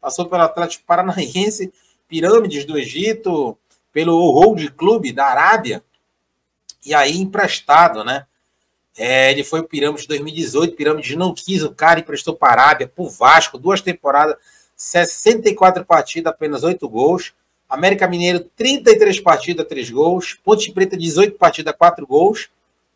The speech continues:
Né, foi até razoável na Ponte, né, em gols. Dezoito partidas, quatro gols, beleza. O negócio é tu fazer trinta partidas e quatro gols, né? Ou trinta e quatro e quatro.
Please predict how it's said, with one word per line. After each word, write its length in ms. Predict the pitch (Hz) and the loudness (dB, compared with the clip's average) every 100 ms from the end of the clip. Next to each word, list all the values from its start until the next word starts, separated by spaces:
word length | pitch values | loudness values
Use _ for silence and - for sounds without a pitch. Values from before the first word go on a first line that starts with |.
| _ | _
Né, 80 | 160 | -4
foi 140 | 262 | 0
até 160 | 262 294 | 2 2
razoável 520 | 294 302 233 240 240 | 2 4 8 8 8
na 80 | 226 | 2
Ponte, 400 | 226 233 - 165 | 4 2 2 -2
né, 120 | 165 | -4
em 100 | 175 | -2
gols. 400 | 156 202 196 - _ _ _ _ _ _ _ _ | 4 4 4 -2 _ _ _ _ _ _ _ _
Dezoito 380 | 208 185 214 214 | 0 6 6 8
partidas, 420 | 202 185 190 190 | 4 4 -4 0
quatro 260 | 196 196 | 0 0
gols, 180 | 196 208 | 0 2
beleza. 320 | 269 262 190 | 2 2 2
O 40 | 170 | 0
negócio 260 | 185 214 | 0 0
é 40 | 214 | -2
tu 100 | 214 | -2
fazer 260 | 226 220 220 | 0 2 2
trinta 360 | - 202 226 240 | 0 -4 -2 0
partidas 440 | 170 160 - 220 | 0 -2 -10 -12
e 20 | |
quatro 400 | - 185 160 151 | 2 4 4 2
gols, 260 | 135 117 104 | -6 -6 -6
né? 80 | 110 | -8
Ou 80 | |
trinta 260 | 123 170 180 | -8 -8 -6
e 80 | 185 | -4
quatro 300 | 147 147 147 | 0 0 -2
e 20 | |
quatro. 380 | - 139 117 | 0 0 0